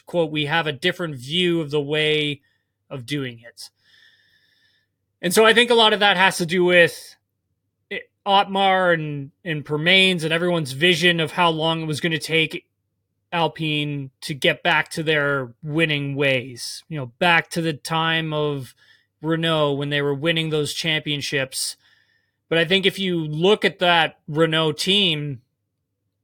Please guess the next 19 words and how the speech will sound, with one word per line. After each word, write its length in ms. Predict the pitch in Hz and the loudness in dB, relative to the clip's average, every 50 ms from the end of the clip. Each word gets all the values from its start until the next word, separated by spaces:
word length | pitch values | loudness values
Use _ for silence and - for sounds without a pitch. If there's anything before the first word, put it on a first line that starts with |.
| _ _ _ _ _ - | _ _ _ _ _ -2
from 180 | 185 185 180 | -2 -2 0
those 320 | 170 160 165 160 135 - 160 | 0 0 0 0 0 -2 0
years 400 | 160 196 220 196 165 147 - 151 | 2 4 4 4 2 0 -2 -2
when 140 | 160 156 | -4 0
they 160 | 147 160 160 151 | 2 2 2 2
were 240 | 139 151 175 214 | 2 0 0 0
winning 240 | 196 180 151 151 147 | 0 0 -2 -2 -2
those 160 | 147 143 135 | -4 -4 -4
championships 520 | - - 151 143 135 147 131 - 151 143 - | -2 -2 -2 -2 -4 -4 -6 -6 -8 -8 -4
with 280 | 139 170 202 220 - | 0 2 2 2 0
Fernando 500 | - - 160 156 156 156 156 156 160 151 | -2 -6 -6 -4 -2 -2 -2 0 0 0
Alonso, 640 | 147 147 147 151 - 143 135 156 139 139 143 135 131 - - _ _ _ _ _ _ _ _ _ _ _ _ _ _ _ _ _ _ _ | 0 0 -2 -2 -2 -2 -2 -2 0 0 -2 -4 -6 -10 -16 _ _ _ _ _ _ _ _ _ _ _ _ _ _ _ _ _ _ _
you 100 | 139 151 | -6 -2
know, 140 | 170 170 | -2 -2
that 400 | 156 131 123 160 170 185 196 202 | -2 -2 0 2 4 4 4 4
was 160 | 202 185 147 175 | 2 0 0 0
a 60 | 165 | -2
very 440 | 143 135 135 135 170 185 185 185 175 | -2 -4 0 4 4 4 4 4 0
special 920 | - - - - - - - 175 165 - - 175 160 156 151 143 131 - | -2 -2 -4 -6 -4 -2 -2 -2 -2 0 0 0 2 2 0 0 -2 -6